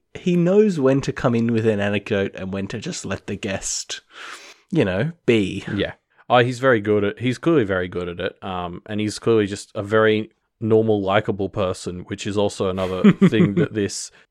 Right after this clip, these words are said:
Speaker 2: podcast is kind of based on. 'Cause, like, it, you know, i-,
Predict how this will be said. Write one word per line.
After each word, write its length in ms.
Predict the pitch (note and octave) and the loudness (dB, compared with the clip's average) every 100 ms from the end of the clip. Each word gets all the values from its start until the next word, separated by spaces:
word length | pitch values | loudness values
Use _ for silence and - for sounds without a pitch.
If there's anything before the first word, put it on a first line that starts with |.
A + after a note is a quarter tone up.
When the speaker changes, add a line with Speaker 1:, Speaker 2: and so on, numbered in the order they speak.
| _ | _
Speaker 2:
podcast 520 | - G#2+ G2+ A2 G#2 - | 2 2 4 2 2 -2
is 100 | A2 | -4
kind 180 | A#2 G#2 | -2 0
of 100 | G2 | 0
based 320 | G2 G#2 - | -2 -2 0
on. 200 | A#2 C3+ | 0 0
'Cause, 220 | - G3+ | -2 0
like, 200 | G3+ F#3+ | 0 -2
it, 180 | - A#2 | -6 -6
you 140 | A#2+ A2 | -2 -2
know, 220 | G#2 G2+ _ _ _ | -2 -4 _ _ _
i-, 120 | A2+ | -10